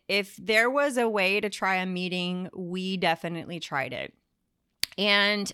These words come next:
about a year ago, I stumbled across E O S Traction, which I believe I've mentioned before, but it is a great book, and I took some nuggets out of it. Now, mind you, the E O S Traction mindset is it's all or none.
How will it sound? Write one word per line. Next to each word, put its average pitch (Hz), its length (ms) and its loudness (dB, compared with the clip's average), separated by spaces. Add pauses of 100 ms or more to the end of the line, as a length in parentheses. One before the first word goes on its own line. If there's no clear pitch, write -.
about 208 500 6
a 349 60 0
year 214 300 2
ago, 202 280 4
I 185 160 6
stumbled 190 460 -2
across 185 760 0
E 185 220 -4
O 180 200 0
S 160 320 -2
Traction, 247 680 -2 (560)
which 240 140 2
I - 80 6
believe 247 300 2
I've 254 140 4
mentioned 233 420 2
before, 185 540 2
but 190 160 0
it 196 160 2
is 208 160 0
a 208 120 2
great 196 760 -2 (160)
book, 175 500 0
and 196 140 0
I 185 80 2
took 220 280 -6
some 240 280 0
nuggets 202 380 0
out 156 200 0
of 147 140 -4
it. 170 240 -2
Now, 202 180 4
mind 226 400 4
you, 254 140 -2
the 220 200 -2
E 208 80 2
O 208 120 2
S 196 180 0
Traction 190 600 0
mindset 185 600 0
is 175 420 -2 (140)
it's 190 180 -4
all 180 280 2
or 165 140 -2
none. 165 440 0